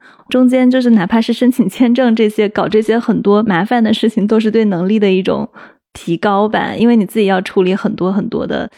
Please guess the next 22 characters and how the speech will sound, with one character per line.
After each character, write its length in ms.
文 220
件 240
上 160
的 120
事 160
情 220
啊， 120
然 440
后 60
要 120
去 180
适 220
应 160
各 120
种 240
国 140
家 180
不 160
同 260
的 320
条 220
件， 320